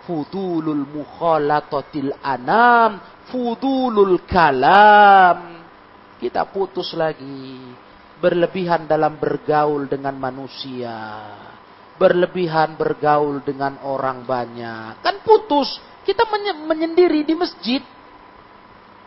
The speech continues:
Berlebihan dengan bicara, jangan banyak bicara, berhentilah. Kenapa? Kita sudah menyendiri di masjid, udah nggak banyak kita ngobrol.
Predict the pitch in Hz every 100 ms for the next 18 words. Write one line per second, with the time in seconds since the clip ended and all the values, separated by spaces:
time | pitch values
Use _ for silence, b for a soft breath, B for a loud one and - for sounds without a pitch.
0 | - - - - 208 226 233 226 240 214
1 | 208 208 208 208 202 196 190 190 - -
2 | - - - - 208 208 - 196 175 156
3 | 139 131 120 110 110 - - - 247 202
4 | 202 190 175 175 147 160 165 175 151 156
5 | - 494 453 - 269 185 - 320 440 277
6 | 277 - 381 294 294 294 302 339 302 294
7 | 311 302 - 269 - - - - - -
8 | - - - - - - 285 254 190 196
9 | 196 196 175 180 - 175 180 180 202 233
10 | 160 135 151